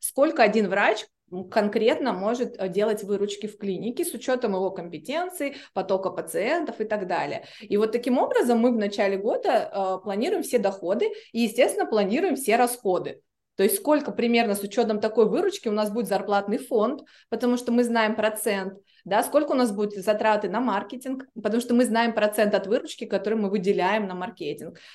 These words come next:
Мы знаем, там, сколько у нас постоянные расходы, там, затраты на аренду и так далее.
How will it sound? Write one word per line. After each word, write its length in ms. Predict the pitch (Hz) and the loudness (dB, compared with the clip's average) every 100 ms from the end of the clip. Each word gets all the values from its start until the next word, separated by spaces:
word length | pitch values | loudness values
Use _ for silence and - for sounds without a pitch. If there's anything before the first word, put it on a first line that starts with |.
| _ | _
Мы 100 | 214 | -2
знаем, 360 | 220 240 285 247 | 2 2 2 0
там, 140 | 220 | -2
сколько 340 | 226 226 269 | 0 -2 0
у 80 | 247 | 0
нас 260 | 202 208 226 - - | 0 0 -4 -12 -4
постоянные 640 | 233 233 202 196 233 233 | -4 0 2 4 4 4
расходы, 640 | 202 202 - 190 175 175 175 - _ | 2 0 -4 -2 -2 -2 -6 -16 _
там, 180 | - 175 | -10 -4
затраты 480 | 185 190 185 - | -4 0 0 -2
на 320 | 175 180 175 175 | -6 -4 -4 -2
аренду 540 | 185 247 269 254 196 | 0 0 0 0 0
и 40 | |
так 220 | 196 196 202 | -2 -4 -2
далее. 360 | 185 175 - | -2 -2 -6